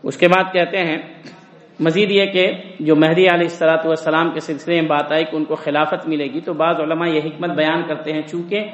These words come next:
وہ حسن رضی اللہ عنہ کے خاندان سے ہوں گے، ابھی میں نے بتایا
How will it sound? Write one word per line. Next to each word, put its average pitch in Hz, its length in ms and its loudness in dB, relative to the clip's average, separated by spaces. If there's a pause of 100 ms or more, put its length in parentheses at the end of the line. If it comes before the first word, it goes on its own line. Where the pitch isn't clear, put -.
(380)
وہ 151 160 0
حسن 196 260 -2
رضی 180 160 -2
اللہ 180 160 0
عنہ 185 200 2
کے 180 60 -4
خاندان 170 480 0
سے 180 120 -6
ہوں 165 180 -2
گے، 160 60 0
ابھی 151 140 -2
میں 160 120 -2
نے 160 80 -4
بتایا 139 360 -2